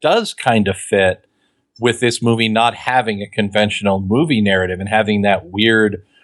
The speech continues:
off-putting central theme and central character. I mean, you get to the end and it ends in a way that leaves us frustrated and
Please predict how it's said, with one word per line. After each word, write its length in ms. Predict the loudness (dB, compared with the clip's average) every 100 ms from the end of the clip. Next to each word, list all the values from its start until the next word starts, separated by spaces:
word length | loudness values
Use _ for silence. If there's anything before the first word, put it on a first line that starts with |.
| _ _
off-putting 760 | -2 -2 -4 -2 0 0 -2 -4
central 520 | 0 0 0 0 -2
theme 380 | 0 0 2 0
and 120 | 0
central 360 | -2 0 -4
character. 680 | -2 0 0 0 -6 -12 -12 _ _ _ _ _ _ _ 0
I 20 |
mean, 140 | 2
you 80 | 4
get 180 | 2 -2
to 100 | 0
the 180 | 2 2
end 160 | 2
and 120 | 2
it 100 | 2 2
ends 240 | 2 0
in 80 | 0
a 60 |
way 220 | 2 2 2
that 200 | 0 2
leaves 300 | 0 2 0
us 140 | -2
frustrated 800 | 0 -2 -2 0 0 2 -4 -8 _ _ _ _ _
and 420 | 0 2 2 -2